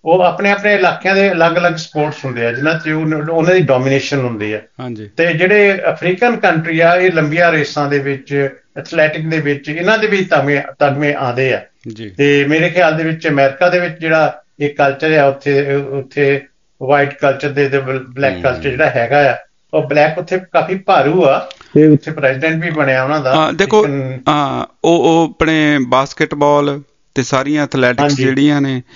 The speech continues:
Speaker 2: ਉਹ, ਉਹ, ਉਹਦੇ
Speaker 1: ਇਹ
Speaker 2: ਵਿੱਚ ਉਹ
Speaker 1: ਹੋਣੀਆਂ ਨੇ।
Speaker 2: ਡੋਮੀਨੇਟ ਕਰ-, ਭਾਜੀ, ਉਹ ਚਲੋ, ਉਹ ਤਾਂ ਤੁਸੀਂ ਪ੍ਰੈਜ਼ੀਡੈਂਟ ਵਾਲੀ ਗੱਲ ਛੇੜ ਲਈ ਤੇ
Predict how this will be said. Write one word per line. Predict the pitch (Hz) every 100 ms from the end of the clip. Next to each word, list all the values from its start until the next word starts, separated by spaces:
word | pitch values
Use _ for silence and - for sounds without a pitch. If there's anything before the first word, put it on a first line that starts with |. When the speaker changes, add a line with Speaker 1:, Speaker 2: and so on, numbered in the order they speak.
| - - _ _ -
Speaker 2:
ਉਹ, | 139
ਉਹ, | - 135 -
ਉਹਦੇ | 131 165
Speaker 1:
ਇਹ | 156
Speaker 2:
ਵਿੱਚ | 170
ਉਹ | 139
Speaker 1:
ਹੋਣੀਆਂ | 135 127 120
ਨੇ। | 110
Speaker 2:
ਡੋਮੀਨੇਟ | 127 127 131 120
ਕਰ-, | 117 165 160
ਭਾਜੀ, | - 214 240
ਉਹ | 160 196
ਚਲੋ, | 180 175 180
ਉਹ | 170 143 151
ਤਾਂ | 151
ਤੁਸੀਂ | - 139
ਪ੍ਰੈਜ਼ੀਡੈਂਟ | 143 135 131 143 139
ਵਾਲੀ | 135 131
ਗੱਲ | 123 120
ਛੇੜ | - 110 110
ਲਈ | 123 113 110 - - _ _
ਤੇ | - 139 135 131 127